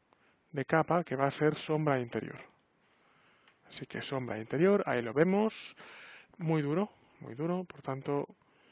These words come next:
más tamaño, pero desde luego menos opacidad. Aproximadamente así. ¿Ves que hace este efecto, digamos, como que se mete hacia adentro? El rectángulo igual, vamos a verlo, un, igual, vamos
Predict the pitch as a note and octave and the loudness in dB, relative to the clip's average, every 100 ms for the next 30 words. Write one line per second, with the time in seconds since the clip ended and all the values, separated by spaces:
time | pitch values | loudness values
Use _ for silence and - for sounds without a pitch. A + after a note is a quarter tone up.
0 | _ _ _ F#3 C#3+ D3+ C#3 - C3 C#3 | _ _ _ -6 2 4 2 -2 0 0
1 | D#3+ F#3 E3+ B2+ C3+ C3+ C3 C#3+ D#3 C3+ | 2 0 0 -2 0 0 2 2 0 2
2 | C3+ B2 A2+ - - - - - - _ | 0 0 -6 -10 -12 -12 -12 -14 -16 _
3 | _ _ _ _ _ _ _ _ - - | _ _ _ _ _ _ _ _ -8 -6
4 | - A2+ A#2 A2 A2 A2+ C3 C#3 G#3+ B3+ | -6 -8 -8 -8 -8 -4 -4 2 2 0
5 | - _ - - - - _ _ _ - | -8 _ -20 -18 -18 -18 _ _ _ -6
6 | C3+ - B2+ C3 A#2+ A#2+ - F3 - G#3 | -4 0 0 2 -2 -2 2 2 2 -2
7 | C3+ B2 E3 - A2+ G#2+ - A#2 A#2 G#2+ | -2 -4 -6 -6 -10 -10 -6 -4 -2 -2
8 | G#2+ A2+ E3+ E3 G#3 - _ _ - - | -2 0 0 0 -4 -6 _ _ -20 -20
9 | - - - - _ - D#3 D#3+ - F#3+ | -20 -20 -20 -20 _ -8 0 0 2 2
10 | G3 G3+ G3+ G3+ F#3+ D#3 D#3+ E3+ E3+ F3 | 2 0 2 2 2 0 2 4 6 6
11 | F3 F3 E3+ - _ _ F3 C#3 C#3 - | 4 2 -4 -10 _ _ -14 -12 -12 -8
12 | C#3 C#3 D3 D#3 - _ _ _ _ _ | -6 -4 -4 -8 -10 _ _ _ _ _
13 | _ _ _ _ _ _ _ _ _ _ | _ _ _ _ _ _ _ _ _ _
14 | _ - D3+ D3+ D3+ D3 D3+ D#3+ D#3+ E3 | _ -14 -12 -10 -10 -2 4 6 6 4
15 | D#3+ D#3+ D#3 D3 D3+ | 2 -2 -6 -10 -12